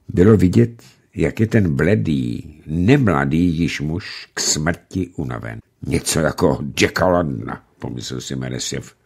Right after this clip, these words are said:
A v paměti se mu vynořila vzdálená vzpomínka z dětství. Vyprávění o muži, který se vleče pustinou se zlomenou nohou a je sledován nemocným,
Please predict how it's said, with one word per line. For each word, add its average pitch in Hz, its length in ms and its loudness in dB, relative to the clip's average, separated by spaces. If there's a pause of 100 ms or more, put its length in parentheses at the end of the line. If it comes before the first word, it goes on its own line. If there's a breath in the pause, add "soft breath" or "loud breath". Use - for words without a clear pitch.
(380 soft breath)
A 73 120 -4
v - 60 -8
paměti 92 480 2
se - 120 0
mu 92 160 2
vynořila 87 460 0
vzdálená 82 580 0
vzpomínka 87 540 -2
z 71 80 -4
dětství. 67 580 -4 (720 soft breath)
Vyprávění 92 680 2
o 82 140 -4
muži, 85 380 0 (520 soft breath)
který 82 280 2
se 90 140 2
vleče 85 280 2
pustinou 87 580 0
se 95 140 2
zlomenou 87 440 2
nohou 80 520 2 (480 soft breath)
a - 100 -4
je 90 140 4
sledován 78 720 2
nemocným, 85 880 0